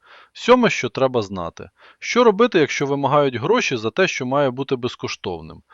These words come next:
Ситуація. У вас є декларація, є електронне направлення.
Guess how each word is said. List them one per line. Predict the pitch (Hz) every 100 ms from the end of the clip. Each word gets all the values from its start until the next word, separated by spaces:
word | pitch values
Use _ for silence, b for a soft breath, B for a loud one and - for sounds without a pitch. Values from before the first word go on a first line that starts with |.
| B B
Ситуація. | - 165 151 104 85 - 78 -
У | 113
вас | 208 -
є | 196
декларація, | 160 - 135 98 82 - 82 82 _ b b -
є | 147 240
електронне | 202 - 156 170 160
направлення. | 147 131 95 87 82 82 78